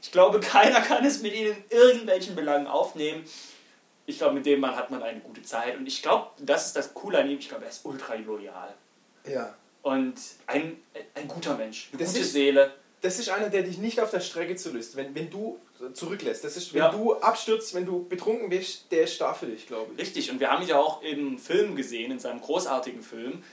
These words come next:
Speaker 1: auf dieser, auf diesem, auf diesem, ähm, wie, diesem Schulball. Er weiß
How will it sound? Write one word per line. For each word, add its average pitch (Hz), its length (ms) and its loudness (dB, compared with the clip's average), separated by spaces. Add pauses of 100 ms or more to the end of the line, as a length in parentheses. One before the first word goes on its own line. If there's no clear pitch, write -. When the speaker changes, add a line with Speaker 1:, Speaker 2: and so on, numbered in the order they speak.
(1080)
Speaker 1:
auf 139 140 -2
dieser, 123 440 -2
auf 123 120 -6
diesem, 120 440 -12
auf 113 140 -18
diesem, 117 380 -14 (280)
ähm, 110 360 -8 (600)
wie, 131 260 -6
diesem 123 260 -16
Schulball. 170 880 2 (560)
Er - 160 -10
weiß - 320 -8